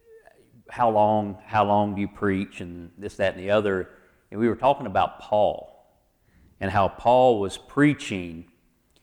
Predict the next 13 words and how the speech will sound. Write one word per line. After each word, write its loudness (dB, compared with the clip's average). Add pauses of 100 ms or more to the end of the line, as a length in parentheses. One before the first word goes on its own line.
(180)
and -2
it 2
was -4
about 0
the -2
midnight 2
hour, 0 (1400)
and -2
he 2
was -2
preaching 2
and -2
preaching, 0